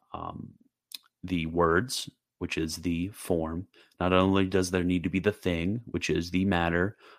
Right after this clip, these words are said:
not only does there need to be the minister, which is the minister, but also that minister has to have the intention of doing what the church does. So the, uh,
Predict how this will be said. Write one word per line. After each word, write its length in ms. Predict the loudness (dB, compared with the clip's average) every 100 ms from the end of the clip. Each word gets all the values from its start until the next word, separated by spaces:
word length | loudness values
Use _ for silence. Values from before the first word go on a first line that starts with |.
| _
not 80 | 0
only 200 | 2 2
does 200 | 2 2
there 120 | 2
need 200 | 2 0
to 60 | 0
be 40 |
the 80 | 2
minister, 580 | 4 4 2 0 0 0
which 220 | -2 -6
is 160 | -10 -10
the 220 | -10 -4
minister, 560 | 0 0 0 -4 -6 -6 -16 -20 -4
but 80 | 8
also 260 | 8 10 4
that 100 | 4
minister 520 | 4 4 2 -2 0
has 240 | 0 -2
to 80 | -2
have 120 | -2
the 120 | -2 -6
intention 500 | -6 0 2 2 0
of 80 |
doing 160 | -2 -2
what 140 | -2
the 100 | -2
church 300 | 2 2 2
does. 340 | -8 -10 -12 -16 _ -20 -20 2
So 160 | 4
the, 380 | 4 2 0 -2
uh, 200 | -4 -6